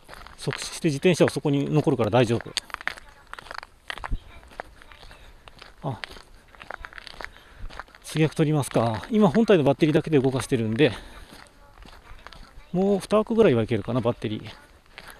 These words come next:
ただ電波この後あるかどうかわかりません。うん。ようで。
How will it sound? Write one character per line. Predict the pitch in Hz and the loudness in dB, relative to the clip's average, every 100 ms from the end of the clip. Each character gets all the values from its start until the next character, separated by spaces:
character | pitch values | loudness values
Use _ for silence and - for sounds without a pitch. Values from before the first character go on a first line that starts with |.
| - - - - | -20 -20 -16 -12
た | - | -4
だ | 165 123 | -2 2
電 | 240 | 2
波 | 226 | 2
こ | - | 2
の | 160 | 0
後 | 156 | 2
あ | 156 | 2
る | 139 | 2
か | 123 | 0
ど | 123 | 0
う | |
か | 117 | -2
わ | |
か | 127 | -2
り | 113 | -2
ま | 113 | -2
せ | 123 | -4
ん。 | 95 101 - - - - - - - - - - - - - - - - 156 | -6 -10 -18 -18 -18 -18 -20 -20 -18 -16 -18 -20 -20 -20 -18 -20 -20 -14 -6
う | |
ん。 | 143 | -4
よ | 101 - - - - - - - - - - - - - - - - - - 139 123 | -4 -8 -18 -20 -20 -20 -20 -20 -20 -20 -20 -20 -20 -20 -20 -20 -20 -20 -16 -12 -10
う | |
で。 | 110 - | -10 -12